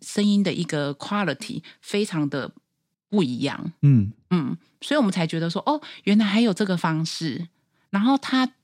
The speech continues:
Speaker 1: 最迷人的地方是，它可以让你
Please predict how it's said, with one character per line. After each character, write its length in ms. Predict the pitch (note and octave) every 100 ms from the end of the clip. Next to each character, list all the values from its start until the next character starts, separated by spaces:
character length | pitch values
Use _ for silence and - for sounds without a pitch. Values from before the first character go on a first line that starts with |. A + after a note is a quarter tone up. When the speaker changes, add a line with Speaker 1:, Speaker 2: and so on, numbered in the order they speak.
| _
Speaker 1:
最 240 | - C#4+
迷 240 | A#3 G3 G3
人 240 | G3+ E3
的 100 | D#3+
地 240 | D3 G3 E3+
方 300 | - D3+ D#3
是， 320 | - D#3+ - - - - _ _ -
它 340 | - B3 C4
可 200 | B3+ G#3+
以 80 | E3+
让 320 | D#3+ F3 D#3
你 380 | C3+ E2+ -